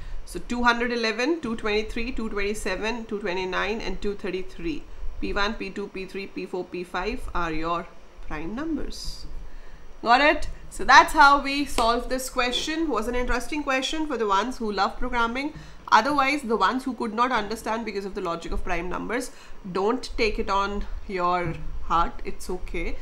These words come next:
It's fine. We have just started. We will be practicing a lot, and believe me,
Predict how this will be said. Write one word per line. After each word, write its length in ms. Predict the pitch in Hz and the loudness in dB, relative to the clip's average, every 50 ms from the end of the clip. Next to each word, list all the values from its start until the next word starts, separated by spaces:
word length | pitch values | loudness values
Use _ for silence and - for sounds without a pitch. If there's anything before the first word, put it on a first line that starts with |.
| - - - - - | -2 -4 -4 -4 -4
It's 200 | - - - - | -4 -4 -2 0
fine. 400 | - 214 190 180 185 214 262 - - - | 2 2 2 2 2 0 -2 -4 -6 -4
We 120 | 196 180 180 | -2 0 0
have 200 | 190 180 180 - | 0 0 0 2
just 240 | 208 202 175 - | 2 2 0 0
started. 480 | - - 170 156 151 - 185 202 269 - - - - - - - | 0 2 2 2 2 0 -4 -4 -4 -6 -8 -10 -10 -10 -8 -6
We 120 | - 185 180 | -4 -4 -2
will 140 | 165 202 226 | -2 0 0
be 120 | 277 285 | 0 0
practicing 560 | - - 190 185 - - 208 - 233 226 208 | 2 2 2 2 2 -2 -4 -4 -2 -2 0
a 40 | 196 | 0
lot, 380 | 190 165 156 165 190 - - - | 0 2 2 2 2 0 -2 -2
and 520 | 160 165 165 165 165 165 165 160 165 165 | 0 0 2 2 0 -2 -2 -4 -4 -2
believe 320 | 185 185 190 226 262 - - | 0 0 0 0 -2 -2 -2
me, 240 | 202 165 147 - | -2 -2 -4 -4